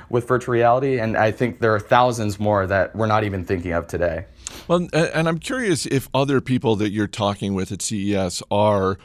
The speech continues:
Speaker 2: speaking to that, because I think for a lot of investors, it's easy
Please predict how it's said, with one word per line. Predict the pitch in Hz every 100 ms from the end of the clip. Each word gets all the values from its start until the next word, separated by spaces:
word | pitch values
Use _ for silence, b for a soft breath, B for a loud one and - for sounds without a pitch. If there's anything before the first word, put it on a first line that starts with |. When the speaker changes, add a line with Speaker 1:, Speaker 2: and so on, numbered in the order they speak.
| b
Speaker 2:
speaking | - - - 147 135 117 101
to | 110
that, | 95 92 76
because | - 101 117
I | 117
think | - 165 156 - b b b b b
for | - - 127 123 -
a |
lot | 113 127 170
of | 160
investors, | 123 107 107 - 104 95
it's | 107 - -
easy | - 147 165 147 127 113 110 98